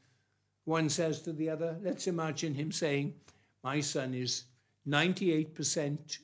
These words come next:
human." And the man looks back smugly and he says, "My son is ninety-nine percent human." Well, of course, they don't say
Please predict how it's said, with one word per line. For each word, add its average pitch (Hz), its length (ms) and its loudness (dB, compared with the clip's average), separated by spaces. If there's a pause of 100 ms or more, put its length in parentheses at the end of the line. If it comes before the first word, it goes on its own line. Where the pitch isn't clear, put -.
(380)
human." 123 380 2 (1700)
And 123 120 -6
the 113 40 -4
man 110 320 -6
looks 113 200 -10
back 131 300 -2
smugly 139 420 2
and 127 80 -2
he 123 80 -2
says, - 280 -8
"My 113 220 -6
son 107 320 -6
is 113 160 -8
ninety-nine 131 640 0
percent 131 460 -2
human." 113 280 -6 (460)
Well, 202 180 10
of 185 140 4
course, 185 240 4
they 180 100 4
don't 156 240 2
say 247 240 -2